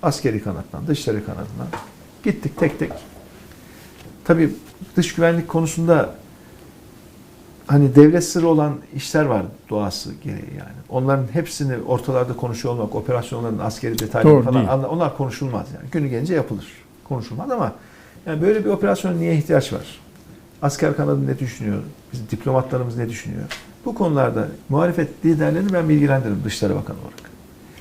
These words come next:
Speaker 1: Ve ondan sonra operasyona başladık. Ve ne içeriden ne dışarıdan en ufak bir itiraz gelmedi operasyonlara. Zemini hazırladık çünkü. Diplomasi zeminini hazırladık ve içeride muhalefete de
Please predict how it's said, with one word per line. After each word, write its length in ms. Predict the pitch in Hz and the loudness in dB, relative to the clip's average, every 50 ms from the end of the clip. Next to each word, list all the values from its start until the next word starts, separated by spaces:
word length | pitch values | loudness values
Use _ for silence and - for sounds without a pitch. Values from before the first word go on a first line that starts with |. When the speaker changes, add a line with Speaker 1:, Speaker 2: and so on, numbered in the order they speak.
| - - - - - | -20 -20 -20 -6 -4
Speaker 1:
Ve 40 | 120 | -2
ondan 280 | 107 113 110 147 175 | 0 4 6 6 6
sonra 200 | 175 - 170 139 | 6 6 4 2
operasyona 480 | 117 - 113 101 92 - - 98 90 - | 4 4 2 0 0 0 -4 -8 -8 -8
başladık. 360 | - - - - - - - - - - - - - - - - - - - - - - - - - - - - - - - - - - - - | -10 -12 -12 -14 -14 -16 -16 -20 -20 -20 -20 -20 -20 -20 -20 -20 -20 -20 -20 -20 -20 -20 -20 -20 -20 -20 -20 -20 -20 -20 -20 -20 -20 -12 -2 2
Ve 180 | 160 170 165 - - 139 | 2 2 2 0 2 6
ne 160 | 131 185 262 226 | 6 8 8 6
içeriden 500 | - - - 160 147 139 123 117 107 104 104 123 | 0 0 2 2 2 2 0 -2 -4 -4 2 2
ne 140 | 190 233 - | 2 2 2
dışarıdan 380 | 160 - - 139 135 135 127 135 - | 0 0 0 0 2 0 -2 -2 0
en 220 | 220 240 254 233 208 185 185 180 | 2 2 2 2 0 -2 -2 -4
ufak 400 | 175 - - 202 208 202 - - | -6 0 2 2 2 2 0 -4
bir 80 | 190 190 | -4 -2
itiraz 420 | 165 170 160 - - 170 165 151 | 0 -2 -2 0 2 2 2 4
gelmedi 300 | 156 151 135 123 110 104 | 2 2 2 2 0 0
operasyonlara. 560 | 95 - - - - - - - - 104 - - - - - - - - - - - - - - - - - - | 0 4 4 4 4 4 -2 -6 -8 -10 -10 -10 -14 -16 -20 -20 -20 -20 -20 -20 -20 -20 -20 -20 -16 -16 -14 -8
Zemini 360 | - 113 120 120 135 185 208 | 2 4 6 6 8 6 8
hazırladık 380 | 190 165 123 117 101 - 135 - - | 6 6 4 4 0 -2 -2 -10 -12
çünkü. 340 | - - - - - 107 | -14 -14 -14 -14 -10 -6
Diplomasi 420 | 117 107 - - 117 131 139 - 190 | -6 -6 -2 2 2 2 4 4 2
zeminini 280 | 180 156 127 113 104 | 2 2 2 2 0
hazırladık 480 | 95 90 87 85 85 104 - - - - | 0 0 -2 -2 -4 -4 -4 -4 -2 2
ve 80 | 170 151 | 2 4
içeride 520 | 151 - 160 156 165 196 202 190 - - - - - - | 4 6 4 4 4 4 0 0 -2 -6 -10 -18 -14 -6
muhalefete 540 | - 120 123 131 135 139 143 196 196 208 214 | -2 4 8 8 8 8 6 2 0 0 2
de 200 | 185 151 110 - | 4 4 2 2